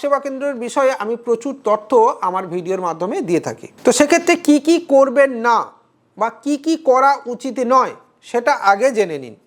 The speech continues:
আর কি কি করা উচিত সেটা একটু পরে অবশ্যই বলছি। প্রথমে যেটা করবেন না, কোনো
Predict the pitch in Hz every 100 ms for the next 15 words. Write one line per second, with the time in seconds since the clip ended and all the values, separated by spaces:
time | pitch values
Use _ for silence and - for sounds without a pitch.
0 | - 196 208 262 226 269 226 226 247 220
1 | 214 349 - 240 233 214 - 240 185 180
2 | 165 151 - 147 120 117 - - _ _
3 | _ - - - - 339 302 320 320 330
4 | 311 294 277 311 311 330 339 - - 285